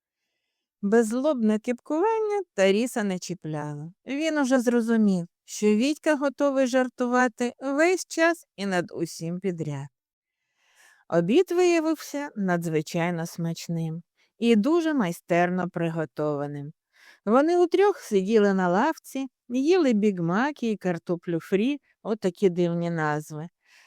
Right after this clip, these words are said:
запиваючи це все колючим і дуже холодним напоєм із бульбашками, і смаком того чудового фрукта,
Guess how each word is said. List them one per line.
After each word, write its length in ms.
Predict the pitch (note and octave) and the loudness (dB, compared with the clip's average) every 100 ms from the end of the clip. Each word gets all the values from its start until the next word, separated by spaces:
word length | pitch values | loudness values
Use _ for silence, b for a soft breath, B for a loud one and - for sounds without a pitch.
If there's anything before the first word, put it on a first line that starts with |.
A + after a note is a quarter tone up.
| b | b
запиваючи 880 | A3+ A#3 A3 A#3+ A#3+ C#4+ C#4 B3+ B3 | 2 4 4 2 2 4 4 2 -4
це 160 | - A3+ | 0 -2
все 300 | - A#3 A3 | 0 0 0
колючим 720 | - F3+ G3+ D4 - G3+ G3+ - | 2 2 2 0 -4 -6 -6 -2
і 120 | G3 | 0
дуже 380 | F3 F#3+ B3+ A#3+ | 2 2 2 -4
холодним 680 | - F#3 F3 F3 F3 F3+ | -2 0 2 2 0 0
напоєм 560 | F3 F3 G3 G#3+ G#3 G3 | 0 -2 2 4 4 2
із 180 | F#3 F3 | -2 -4
бульбашками, 880 | E3 E3+ F3 E3+ E3 - E3+ E3 F3 _ _ _ _ | -2 2 2 0 -6 -10 -10 -10 -10 _ _ _ _
і 80 | A3+ | -2
смаком 520 | - G3+ F#3+ G3 F#3 | 0 0 0 0 0
того 280 | F#3+ F3 F3+ | 0 0 0
чудового 640 | - E3+ E3+ E3+ D#3+ D3+ D3+ | -2 -2 0 0 -2 -6 -6
фрукта, 600 | - A3+ E4+ - A3 | -2 0 0 -4 -10